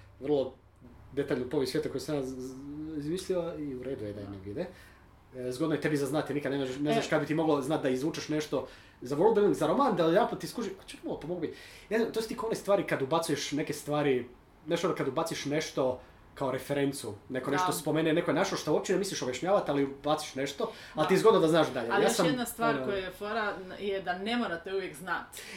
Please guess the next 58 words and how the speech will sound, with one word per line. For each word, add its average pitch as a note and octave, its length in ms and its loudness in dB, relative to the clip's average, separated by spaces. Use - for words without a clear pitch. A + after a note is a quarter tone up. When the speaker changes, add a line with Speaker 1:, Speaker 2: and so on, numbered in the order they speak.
Speaker 1:
I C#3+ 100 -2
to G3 140 6
isto, - 160 6
pa G3+ 60 0
Speaker 2:
odgovore, B3+ 240 0
Speaker 1:
ne, C#4+ 80 4
ne, D#4 40 4
ne, D#4 80 6
Speaker 2:
to, D#4 40 4
Speaker 1:
ne, D4 60 4
Speaker 2:
to A3 80 0
Speaker 1:
to D#4 60 6
je, D4+ 60 8
Speaker 2:
nismo C4+ 140 0
Speaker 1:
to D4+ 80 6
je, C4+ 40 6
pa A3 60 6
ja - 60 4
Speaker 2:
verovali, B3+ 160 2
Speaker 1:
sam, A#3+ 120 0
ja - 60 2
sam, - 40 2
Speaker 2:
e. A#3 80 2
Speaker 1:
ja A#3+ 80 -2
sam G#3 120 0
šutlo, A3 260 0
ja G#3 120 0
sam A3 140 -2
ubacio G3 320 -2
bio G#3 200 2
u, D3+ 260 2
u - 20 -20
A D#3 120 0
T - 80 -4
C - 160 4
jedan A3 220 6
sam D3+ 120 2
ubacio E3 300 4
bio A3 100 8
neke A3 160 4
stvari, G#3 260 2
ja G3 200 4
nisam G3 200 -6
siguran A#3 140 2
da G3 40 6
sam - 100 0
još - 80 -4
uvijek G3+ 140 4
objasnio, F3 320 2
ali C#3+ 100 4
ako D3+ 100 -2
bude C4 160 0
bilo C4+ 200 4
potrebno, A3 360 0
ja A3 140 2
ću - 120 -12
isto A#3 220 -8
objašnjenje. D#3 380 -2